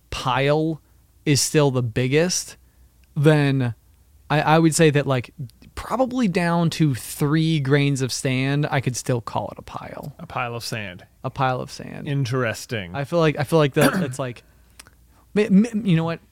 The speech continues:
Speaker 1: Let me, let me, four.
Speaker 2: Four.
Speaker 1: I would say four.
Speaker 2: Yeah, it, the, the, the, it was, it was very weird because it's like, on the one hand, like, such gradual change is to, like, almost, it's like saying that, like, yeah, like, it, it, it is, like,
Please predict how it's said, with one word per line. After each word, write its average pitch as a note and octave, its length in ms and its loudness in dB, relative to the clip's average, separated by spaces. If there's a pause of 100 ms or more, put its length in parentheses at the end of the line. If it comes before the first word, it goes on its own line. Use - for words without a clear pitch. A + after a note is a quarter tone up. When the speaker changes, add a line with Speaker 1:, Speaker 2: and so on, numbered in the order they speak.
Speaker 1:
Let C#3 140 -4
me, C3+ 140 0
let C#3 140 -4
me, C3+ 200 -2 (760)
four. A#2+ 520 -4 (580)
Speaker 2:
Four. C3 320 2 (120)
Speaker 1:
I C3+ 100 -6
would C3 100 -6
say C3+ 100 -2
four. B2 420 -4
Speaker 2:
Yeah, E3 180 4
it, E3+ 200 -4
the, F#3 220 0
the, F3 220 -8
the, F3+ 260 2
it G3 140 0
was, F3 400 4
it D#3 60 -2
was D#3 160 2
very D3 300 4
weird C3 300 4
because A#2 240 0
it's A2+ 140 -8
like, A2+ 220 0 (220)
on C#3+ 80 4
the C#3+ 80 6
one E3 180 4
hand, D3 180 4
like, B2 180 2
such C3 300 0
gradual A#2+ 480 0
change A2+ 640 -6
is A#2+ 180 -6
to, C3 100 -8
like, G#2+ 320 -2 (220)
almost, C3 520 0
it's D#3 160 0
like G3 140 4
saying F#3+ 320 0
that, C#3+ 100 0
like, C#3 240 0
yeah, F3 120 2
like, A2+ 200 2 (720)
it, D#3+ 240 -2
it, F#3 300 -4
it F#3+ 140 6
is, F#3 280 4
like, D3 220 -2